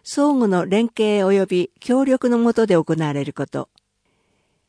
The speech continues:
胸にハートマークを抱えている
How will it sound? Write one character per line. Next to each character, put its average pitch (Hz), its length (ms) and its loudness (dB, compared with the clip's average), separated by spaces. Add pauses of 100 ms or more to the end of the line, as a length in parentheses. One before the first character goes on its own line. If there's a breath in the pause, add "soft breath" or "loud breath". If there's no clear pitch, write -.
(400)
胸 226 360 4
に 196 180 2
ハ 233 260 -4
ー - 60 -6
ト 240 140 2
マ 233 180 2
ー 226 60 -2
ク 180 180 -2
を 160 120 -2
抱 170 380 -6
え 170 80 -2
て 165 160 -4
い 156 140 -2
る 151 220 -6